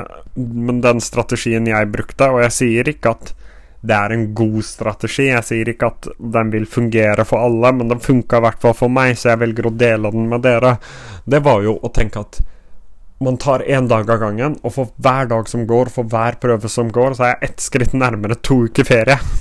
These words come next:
Og jeg trengte alltid to uker ferie, for jeg var konstant sliten. Eh, det handlet jo også om at jeg slet veldig med meg selv, og den tristheten og de problemene som oppsto,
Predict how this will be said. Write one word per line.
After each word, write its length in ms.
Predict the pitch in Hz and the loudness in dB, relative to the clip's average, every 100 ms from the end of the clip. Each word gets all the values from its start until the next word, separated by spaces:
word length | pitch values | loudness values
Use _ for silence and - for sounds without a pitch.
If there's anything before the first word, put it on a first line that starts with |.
| - - - - - - - | -2 -16 -20 -20 -18 -16 -2
Og 80 | 131 | -2
jeg 120 | - | 2
trengte 440 | 175 143 117 - 139 | 4 4 2 0 0
alltid 460 | 123 117 - 127 | 0 -4 -8 -2
to 100 | 131 123 | 2 2
uker 180 | - 135 | 0 2
ferie, 280 | 123 113 123 | 2 4 4
for 120 | 135 | 4
jeg 100 | 120 117 | 2 2
var 200 | 113 - | -2 0
konstant 480 | 139 120 127 123 - | -2 0 -2 -2 -2
sliten. 440 | - 131 - 139 - - - - - - - - - - - | 2 2 2 -2 -2 -12 -20 -20 -20 -20 -14 -12 -12 -14 -4
Eh, 220 | 139 131 123 | -2 0 2
det 160 | 123 131 | 2 2
handlet 320 | 135 123 117 | 2 2 2
jo 140 | 120 | 2
også 240 | 110 127 135 | 2 2 2
om 140 | 127 110 | 2 0
at 140 | - | 0
jeg 160 | 117 - | 0 -2
slet 600 | - - 107 104 104 123 | -8 -6 -4 -4 -6 -2
veldig 300 | 117 107 101 104 | 0 0 -4 -4
med 80 | 104 104 | -4 -4
meg 60 | |
selv, 260 | - 113 110 | 0 0 0
og 300 | 107 110 - - - - - - - - - - - - - - | 0 0 -2 -14 -20 -20 -20 -20 -20 -20 -20 -20 -20 -20 -14 0
den 160 | 120 113 | 0 2
tristheten 800 | - 113 - - 107 104 120 120 | 0 -2 -4 -6 -8 -6 -4 -2
og 140 | 113 | 0
de 80 | 110 | -2
problemene 720 | - 113 113 110 104 104 104 | -2 -2 0 0 0 -2 -2
som 160 | 120 113 | 0 -2
oppsto, 460 | 104 - - 131 | -2 -6 2 2